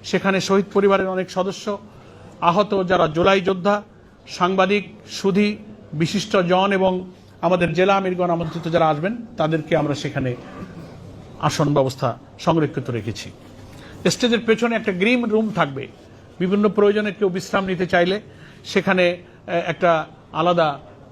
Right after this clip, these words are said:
ব্যবস্থা থাকবে। এবং সেখানে আমাদের, আ, মাঠের চতুর্দিকে সহজে দেখতে এবং শুনতে পারার সুবিধা রেখে তেত্রিশটি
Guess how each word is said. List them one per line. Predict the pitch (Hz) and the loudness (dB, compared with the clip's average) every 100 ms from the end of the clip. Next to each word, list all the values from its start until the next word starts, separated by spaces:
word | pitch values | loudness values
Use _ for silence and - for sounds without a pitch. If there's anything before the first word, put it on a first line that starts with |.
| 156 | -2
ব্যবস্থা | 156 170 165 190 | 0 2 0 0
থাকবে। | 190 185 226 233 - - - - | 2 0 -4 -6 -18 -20 -20 -6
এবং | 165 170 | 0 0
সেখানে | 160 202 175 180 175 180 - - - - | 2 0 2 2 2 0 -10 -20 -14 -2
আমাদের, | 165 175 170 165 156 | 2 2 4 2 0
আ, | - - - - 156 151 147 147 139 131 | -8 -20 -20 -10 -2 0 2 0 -2 -6
মাঠের | 139 175 180 214 175 | 0 2 2 0 0
চতুর্দিকে | 202 190 226 185 147 131 110 - - - - | -2 -2 -2 -2 -4 -8 -12 -18 -20 -20 -12
সহজে | - 202 226 190 117 - - - - - - - - 139 156 | 0 2 4 0 -4 -8 -20 -20 -20 -20 -20 -18 -12 -10 0
দেখতে | 220 226 - 247 | 0 0 2 4
এবং | 233 220 | 4 0
শুনতে | - 233 240 | -6 -4 0
পারার | 214 208 | 4 4
সুবিধা | - 208 214 214 | 2 -2 2 2
রেখে | 185 220 233 - - - - - | 2 -2 -4 -8 -20 -20 -4 0
তেত্রিশটি | 226 - 269 262 - 254 240 | 0 0 -2 -2 -2 -2 -2